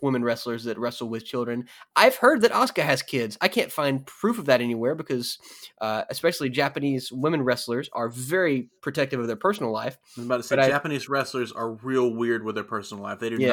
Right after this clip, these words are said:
Speaker 2: not like to mix that up
Speaker 1: Um,
Speaker 2: most of the time.
Speaker 1: But I've seen interviews with, I think, Charlotte, where she mentioned Asuka having a child.
Speaker 2: Yeah.
Speaker 1: So, I mean, it's, it's doable.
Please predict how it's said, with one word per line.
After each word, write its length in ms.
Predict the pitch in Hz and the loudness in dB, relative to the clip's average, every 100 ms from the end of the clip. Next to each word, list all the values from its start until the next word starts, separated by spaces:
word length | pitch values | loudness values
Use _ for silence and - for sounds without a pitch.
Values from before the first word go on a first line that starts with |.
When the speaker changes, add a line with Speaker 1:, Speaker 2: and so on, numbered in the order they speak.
| 110 | 2
Speaker 2:
not 100 | 110 | -2
like 220 | 104 - | -6 -6
to 100 | 98 | -12
mix 320 | 98 107 95 | -8 -10 -2
that 140 | 131 123 | 2 2
up 100 | 110 | 2
Speaker 1:
Um, 40 | 113 | 2
Speaker 2:
most 240 | 135 131 | 2 0
of 80 | 113 | -6
the 80 | 110 | -6
time. 400 | 113 98 95 98 _ _ | -6 -6 -10 -18 _ _
Speaker 1:
But 160 | 143 139 | 2 4
I've 200 | 143 139 | 2 0
seen 340 | - 156 143 | -2 0 0
interviews 420 | 135 165 143 139 | 0 -2 -2 -2
with, 140 | 127 120 | 0 0
I 60 | |
think, 180 | 139 - | -2 -6
Charlotte, 600 | - - 143 196 226 - _ - | -6 0 2 2 0 -6 _ -8
where 100 | 139 | -4
she 140 | 139 143 | -2 0
mentioned 380 | 139 147 139 139 | 0 0 -4 -2
Asuka 300 | 131 135 135 | -2 -2 -2
having 280 | 135 131 127 | -2 -2 -4
a 40 | |
child. 440 | - 127 156 226 - _ _ - _ 110 | -2 2 2 0 -6 _ _ -20 _ -6
Speaker 2:
Yeah. 140 | 104 | -6
Speaker 1:
So, 500 | - 117 110 107 107 - _ _ _ _ _ - | -6 -6 -4 -6 -10 -16 _ _ _ _ _ -16
I 40 | 117 | -8
mean, 160 | 113 | -6
it's, 160 | 113 - | -6 -6
it's 180 | 147 - | -8 -4
doable. 540 | 139 156 170 185 208 | 2 4 4 0 0